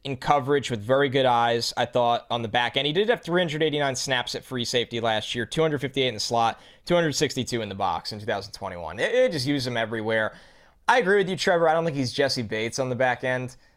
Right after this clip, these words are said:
um, but I think he's capable. But I do wonder, I, I don't see that premium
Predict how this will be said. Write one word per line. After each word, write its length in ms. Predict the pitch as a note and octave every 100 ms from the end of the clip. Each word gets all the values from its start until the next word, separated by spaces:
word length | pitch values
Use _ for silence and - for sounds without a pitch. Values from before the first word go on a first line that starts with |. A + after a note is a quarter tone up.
| _
um, 500 | G#2+ G#2+ G2+ F#2+ F#2+ -
but 100 | B2+
I 60 | C#3
think 160 | G3 -
he's 260 | F3+ C3
capable. 580 | - - D3 D3+ D#3 F3
But 140 | D3
I 100 | D#3
do 280 | D3 C3 C4+
wonder, 400 | C4+ A3+ F#3 F3 -
I, 140 | - - _ - - _ -
I 60 |
don't 180 | B3+ D4+
see 140 | -
that 240 | B3 F#3 -
premium 840 | - F3+ F#3 E3 C#3 A#2 G#2+ F#2+